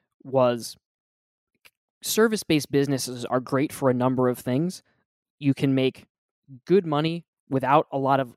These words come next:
uh, investment costs. And, you know, if you have reasonable skill sets, you can, you can make pretty, again, you can make good money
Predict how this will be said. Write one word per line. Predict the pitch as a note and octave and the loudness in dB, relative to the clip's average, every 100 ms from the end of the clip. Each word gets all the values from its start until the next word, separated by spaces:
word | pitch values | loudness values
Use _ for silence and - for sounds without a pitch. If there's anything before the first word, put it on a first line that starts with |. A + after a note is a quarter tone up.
| - | -12
uh, | C3+ | -8
investment | D#3+ C#3+ D3+ E3 D#3 | -4 0 0 0 -2
costs. | - D3+ D3 - - - _ _ _ | 0 2 0 -8 -16 -18 _ _ _
And, | C#3+ B2+ A#2+ A#2 _ _ - | -2 -2 -2 -8 _ _ -10
you | C3 | -8
know, | |
if | A#2+ | -2
you | C#3+ | -2
have | D3 D#3 D3+ _ - | 0 0 -2 _ -10
reasonable | C#3 D3 C#3+ C3+ B2 | 2 2 2 -2 -2
skill | - E3+ | 2 2
sets, | D#3 C#3+ C3 - - _ _ _ _ _ _ _ _ | 2 0 -2 -4 -16 _ _ _ _ _ _ _ _
you | C#3+ D3+ D#3+ | -2 4 4
can, | - C#3+ C3+ C3 C3 - _ _ _ _ _ _ _ _ _ _ | 2 -2 0 0 -2 -12 _ _ _ _ _ _ _ _ _ _
you | E3+ | -6
can | - D3 | -4 -2
make | C#3 C#3 - _ _ _ _ - | 0 0 -2 _ _ _ _ -18
pretty, | - B3+ F3+ - - | -8 -8 -8 -10 -4
again, | D#3 C3+ | -2 -2
you | D3+ | -2
can | G3 | 0
make | F#3+ C3+ | 0 4
good | E3+ D3+ | 4 4
money | D3 C3+ A#2+ | -2 -2 -8